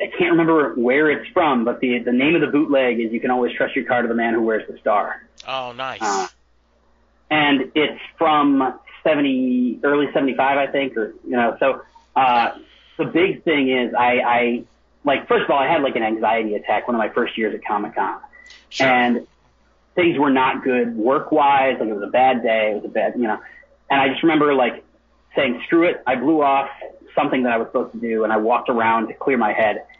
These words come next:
Speaker 1: And I put this thing on, on my iPad, iPod. And,
Speaker 2: Mm-hmm.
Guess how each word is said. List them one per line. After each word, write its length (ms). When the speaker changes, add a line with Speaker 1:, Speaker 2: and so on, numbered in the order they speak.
Speaker 1:
And 80
I 60
put 240
this 160
thing 160
on, 160
on 60
my 120
iPad, 280
iPod. 580
And, 280
Speaker 2:
Mm-hmm. 140